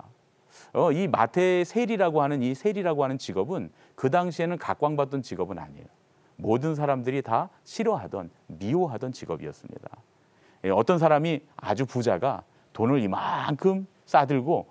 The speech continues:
로마 황제를 찾아가요. 로마 황제에게 찾아가서 돈을 바치는 거죠. 그래놓고 내게 세금권을 달라고 말하면 로마 황제가 그 사람을 이렇게 보고 할 만하면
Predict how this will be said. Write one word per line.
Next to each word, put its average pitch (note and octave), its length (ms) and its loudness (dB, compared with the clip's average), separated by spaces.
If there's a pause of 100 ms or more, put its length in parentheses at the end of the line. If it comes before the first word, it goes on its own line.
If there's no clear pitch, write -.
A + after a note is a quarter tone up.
(100)
로마 B2 260 4
황제를 D3 420 0
찾아가요. - 520 -12 (280)
로마 C3+ 220 6
황제에게 C#3 340 4
찾아가서 C3 520 2 (200)
돈을 C#3 320 2 (140)
바치는 G#2+ 380 0
거죠. G2 340 -8 (380)
그래놓고 D#3 400 4
내게 A2+ 420 0 (240)
세금권을 G3+ 640 2
달라고 F2+ 340 0
말하면 F2 540 -4 (240)
로마 D#3+ 220 6
황제가 D#3+ 320 4
그 B2 80 -6
사람을 C3+ 260 4
이렇게 B2 200 2
보고 A2+ 300 2
할 F#3 140 -2
만하면 D3+ 420 0